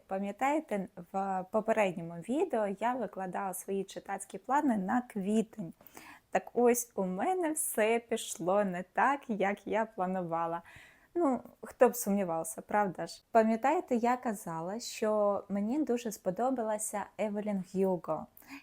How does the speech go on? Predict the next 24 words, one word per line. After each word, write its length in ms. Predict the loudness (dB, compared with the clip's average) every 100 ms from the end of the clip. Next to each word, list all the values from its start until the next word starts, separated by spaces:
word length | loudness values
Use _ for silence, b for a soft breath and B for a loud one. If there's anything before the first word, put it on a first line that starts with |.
| _
І 400 | -2 0 0 -2 -2
настільки 500 | -4 0 0 0 -10
сподобалася, 720 | -4 -2 0 0 2 0 -2
що 140 | -6
я 300 | -4 0 -2
хочу 420 | 0 0 0 -4
прочитати 640 | -8 -10 -8 -8 -6 -4 -6
Керрі 360 | -4 -4 -2 -4
Сото. 560 | -4 -4 -4 -6 -10 -10 B B B -6
Так 120 | -2
ось, 340 | 2 0 -2 -12 -8
я 300 | 2 4 6
її 420 | 4 0 -2 -8 _
придбала, 800 | -4 0 2 2 2 2 0 -2 -6 _
і 120 | 0
вона 380 | 0 -2 -2 -4
зламала 540 | -2 0 0 0 0
всі 340 | -2 -4 -2 2
мої 320 | 2 2 -2
книжкові 640 | -4 -10 -4 0 0 0
плани 420 | -2 0 0 0
на 180 | -4 -8
цей 280 | -6 -4 -4
місяць. 600 | -4 -8 -8 -8 -8